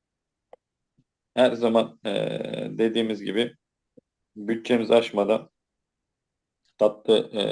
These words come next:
miktarlar tuttur-, küçük bütçeli tatlı miktarlar tutturmamız. Herkese bol şanslar diliyorum. E, herkes, e, tuttuğu atları kesinlikle ihmal etmesin.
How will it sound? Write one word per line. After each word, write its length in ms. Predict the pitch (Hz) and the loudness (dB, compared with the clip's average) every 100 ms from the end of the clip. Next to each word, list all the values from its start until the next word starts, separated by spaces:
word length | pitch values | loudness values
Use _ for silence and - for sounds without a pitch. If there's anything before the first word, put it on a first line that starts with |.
| - - - - - - - - - | -4 -6 -8 -10 -12 -14 -18 -18 -14
miktarlar 600 | 104 101 - 104 101 98 | -12 -6 2 2 4 0
tuttur-, 340 | - _ - - | -2 _ -12 -12
küçük 380 | - - - - | -18 -16 -14 -14
bütçeli 420 | - - - - | -10 -4 -2 -2
tatlı 340 | - - - | -4 -6 -8
miktarlar 540 | 101 - 101 98 50 - | -10 -6 -2 0 -2 -4
tutturmamız. 640 | _ - 50 50 - _ _ _ _ - - - _ _ _ _ | _ -10 -8 -8 -12 _ _ _ _ -20 -20 -20 _ _ _ _
Herkese 380 | - 113 120 110 | -6 -2 -2 0
bol 140 | 107 | 0
şanslar 540 | 104 104 101 - 104 98 | 0 -2 -4 0 0 0
diliyorum. 300 | 98 - - _ _ _ _ _ _ _ _ _ _ - - - | -2 -2 -6 _ _ _ _ _ _ _ _ _ _ -20 -18 -8
E, 180 | - - - - - | -4 -4 -6 -10 -6
herkes, 500 | 113 - 110 - - | -2 0 -2 -6 -10
e, 400 | 101 104 - - - | -8 -6 -6 -8 -10
tuttuğu 320 | - - 101 | -16 -4 0
atları 300 | 98 - 104 | 0 0 -4
kesinlikle 500 | - - 104 104 101 | -4 -10 -10 -10 -6
ihmal 300 | 98 98 98 | -4 0 2
etmesin. 500 | 98 - - - - | 0 -4 -12 -14 -18